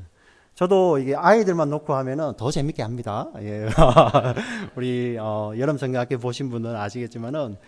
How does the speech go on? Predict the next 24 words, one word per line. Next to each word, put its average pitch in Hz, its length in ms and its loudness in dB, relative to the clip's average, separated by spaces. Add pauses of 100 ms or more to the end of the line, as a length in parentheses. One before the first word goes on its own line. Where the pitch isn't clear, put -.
(160)
근데 147 240 -4
우리 131 500 -4
아이들과 110 760 -6
이 202 300 -10
어른들이 156 440 -2
함께 170 260 -4
모여서 123 340 -4
드리는 117 360 -6
예배, 117 280 -6 (300)
저는 170 300 -6
긴장이 175 420 0
되기도 151 260 -6
하지만은 117 540 -12
이 160 380 -8 (100)
정말 165 280 -6
이 160 120 -6
거룩한 143 440 -4
긴장이 123 320 -4
너무 113 220 -6
좋아요. 98 400 -12 (220)
예. 98 160 -14 (300)
우리 127 140 -8
모두가 143 440 -4
함께 127 500 -10